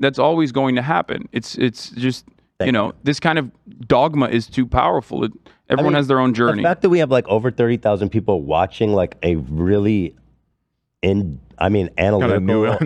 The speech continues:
Speaker 3: nuanced
Speaker 2: debate
Speaker 3: debate about
Speaker 2: about
Speaker 3: this?
Speaker 2: Yeah, socialism and, and social democracy is pretty
Speaker 3: Yeah, I'm
Speaker 2: cool.
Speaker 3: happy to see that. And like Hassan said <laughs> earlier, I mean, I, I think there's been a massive,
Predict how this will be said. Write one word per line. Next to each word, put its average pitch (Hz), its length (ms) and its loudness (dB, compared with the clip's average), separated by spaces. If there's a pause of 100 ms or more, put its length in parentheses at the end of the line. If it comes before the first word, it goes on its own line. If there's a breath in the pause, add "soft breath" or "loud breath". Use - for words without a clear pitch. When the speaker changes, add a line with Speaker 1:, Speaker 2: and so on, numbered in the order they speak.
(140)
Speaker 3:
nuanced 117 220 0
Speaker 2:
debate 104 120 0
Speaker 3:
debate 101 280 -2
about 107 60 -2
Speaker 2:
about 120 180 -2
Speaker 3:
this? 139 240 -6
Speaker 2:
Yeah, 95 260 0
socialism 101 680 -2
and, 87 180 -4 (220)
and 76 140 -6
social 87 260 -6
democracy 82 400 -2
is 69 100 -6
pretty - 180 -2
Speaker 3:
Yeah, - 80 0
I'm 220 140 0
Speaker 2:
cool. 214 80 2
Speaker 3:
happy 202 180 0
to 123 80 -2
see 107 180 -2
that. 135 220 0
And 131 160 -2
like 143 200 0
Hassan 151 340 -4
said 143 360 -2
<laughs> - 40 -10
earlier, 110 520 0
I 101 40 -4
mean, 110 260 -2
I, 110 220 -2
I 113 100 0
think 160 280 -4 (440)
there's 101 520 -2
been 104 200 0
a 92 40 -2
massive, 98 680 -2